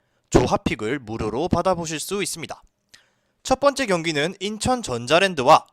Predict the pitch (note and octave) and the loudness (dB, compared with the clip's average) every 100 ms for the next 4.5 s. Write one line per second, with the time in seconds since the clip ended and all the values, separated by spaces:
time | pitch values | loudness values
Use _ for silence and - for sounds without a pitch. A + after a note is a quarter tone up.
0 | _ _ _ - F#3+ A3+ A#3+ G#3+ G#3+ G#3+ | _ _ _ 2 4 4 2 -2 0 0
1 | C#3+ F#3 C3 A#2 C3+ A2+ G2 - _ _ | 0 0 -4 -6 -8 -8 -10 -12 _ _
2 | - _ _ _ _ - D3 E3 A3+ B3 | -20 _ _ _ _ 0 2 10 10 10
3 | A#3+ E3+ G3 B3 A#3 A#3 C4+ B3+ C4+ - | 8 6 4 2 0 2 0 0 -2 -2
4 | C4+ B3+ - B3 B2+ | -2 -4 4 6 6